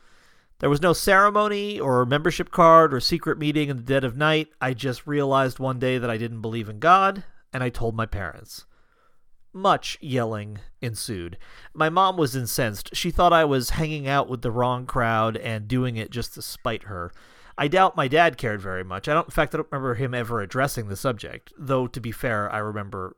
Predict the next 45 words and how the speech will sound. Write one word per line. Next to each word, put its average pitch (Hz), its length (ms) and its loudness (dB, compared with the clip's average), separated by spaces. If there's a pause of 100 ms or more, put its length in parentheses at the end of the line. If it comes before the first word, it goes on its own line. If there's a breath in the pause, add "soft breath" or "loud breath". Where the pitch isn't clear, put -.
very 113 360 -2
little 90 260 -10
from 101 180 -12
most 98 220 -12
of 101 60 -12
my 90 80 -12
childhood. 104 440 -14 (1600)
In 214 100 0
high 294 160 4
school, 208 280 2
being 196 260 -4
an 180 60 -2
atheist 170 560 2 (180)
didn't 208 300 -2
mean 143 240 -2
all 107 220 -2
that 101 180 -4
much. 101 400 -6
I 165 80 0
stopped - 380 2
doing 165 240 2
so 147 160 -6
many 131 180 -4
things 127 300 -6
at - 80 -12
church 156 440 -2
and 120 220 -6
stopped 123 300 0
attending 123 420 -6
every 117 220 -6
Sunday, 117 400 -4
but 113 240 -8
that 147 180 0
might 131 140 -2
have 110 100 -4
happened 110 300 -4
anyway, 98 480 -8
given 101 240 -8
that 95 120 -10
my 107 120 -4
life 104 280 -4
was 107 120 -8
a 104 40 -8
lot 95 220 -10
busier. 92 460 -10